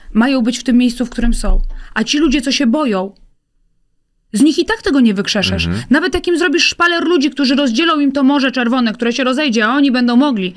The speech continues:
Speaker 1: przejść przez to suchą nogą, to czy ktoś zakłada w ogóle, że niektóre osoby się do niektórych rzeczy nie nadają? Po prostu.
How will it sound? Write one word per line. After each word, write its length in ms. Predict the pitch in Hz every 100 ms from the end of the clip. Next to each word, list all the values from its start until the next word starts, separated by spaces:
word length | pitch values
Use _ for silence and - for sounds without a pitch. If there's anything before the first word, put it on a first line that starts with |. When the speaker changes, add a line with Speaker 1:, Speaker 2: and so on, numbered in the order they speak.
| - -
Speaker 1:
przejść 440 | 302 302 277 -
przez 280 | - 196 170
to 120 | 185
suchą 340 | - 311 320 269
nogą, 380 | 226 185 180 - - - _ _ _ _ _ _ _ _ _ _ - -
to 100 | 240
czy 120 | 262
ktoś 200 | 349 359
zakłada 320 | 359 302 285
w 60 | 262
ogóle, 220 | 262 262
że 80 | 247
niektóre 280 | 240 262 240
osoby 220 | 240 226
się 100 | 233
do 80 | 226
niektórych 320 | 233 240 214
rzeczy 180 | 196 214
nie 100 | 190
nadają? 420 | 180 175 254 277 _ _ _ _ _
Po 100 | 233
prostu. 480 | - - - -